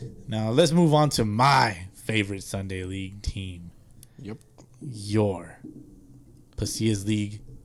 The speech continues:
Speaker 1: Pasillas Baseball League, uh, co-division leaders,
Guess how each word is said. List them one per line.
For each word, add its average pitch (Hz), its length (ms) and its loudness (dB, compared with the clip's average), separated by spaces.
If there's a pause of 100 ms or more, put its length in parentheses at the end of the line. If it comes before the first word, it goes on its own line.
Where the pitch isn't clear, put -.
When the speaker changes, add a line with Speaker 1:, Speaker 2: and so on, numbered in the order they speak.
(260)
Speaker 1:
Pasillas 123 380 2
Baseball 107 400 0
League, 98 320 -8 (760)
uh, 104 680 0 (1120)
co-division 110 1300 -4
leaders, 101 460 -4